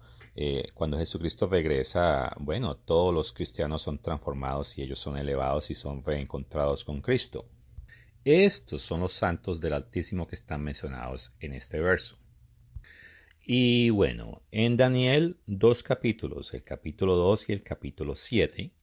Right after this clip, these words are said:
y es una historia elaborada con mucho simbolismo, pero termina o culmina explicando cómo es que los reinos del mundo son destruidos y son reemplazados por el reino de Dios.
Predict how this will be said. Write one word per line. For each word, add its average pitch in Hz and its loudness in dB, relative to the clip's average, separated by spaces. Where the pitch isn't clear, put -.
y 95 2
es 82 0
una 87 0
historia 73 0
elaborada 71 0
con 64 -12
mucho 73 -4
simbolismo, 71 -2
pero 90 6
termina 95 4
o 87 0
culmina 90 0
explicando 107 4
cómo 120 2
es 135 -2
que 131 0
los 95 6
reinos 85 0
del 107 0
mundo 101 0
son 113 4
destruidos 104 2
y 98 -2
son 87 -2
reemplazados 104 2
por 95 0
el 87 0
reino 64 -6
de 73 -2
Dios. - -2